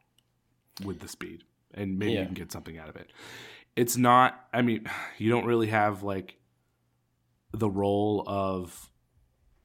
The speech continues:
Speaker 1: the guy on the bench being the pinch runner anymore. Um, but maybe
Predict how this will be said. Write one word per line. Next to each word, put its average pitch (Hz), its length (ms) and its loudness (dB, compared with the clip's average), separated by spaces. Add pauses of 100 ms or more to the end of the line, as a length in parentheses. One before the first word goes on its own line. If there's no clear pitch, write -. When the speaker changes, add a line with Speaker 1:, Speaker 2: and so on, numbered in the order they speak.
(120)
Speaker 1:
the 101 80 -4
guy 101 260 0
on 95 120 -2
the 95 80 -2
bench 95 380 -4
being 98 260 -2
the 92 80 -6
pinch 92 320 -6
runner 92 320 -6
anymore. 110 560 0 (800)
Um, 90 640 -6 (1700)
but 95 180 2
maybe 98 600 -2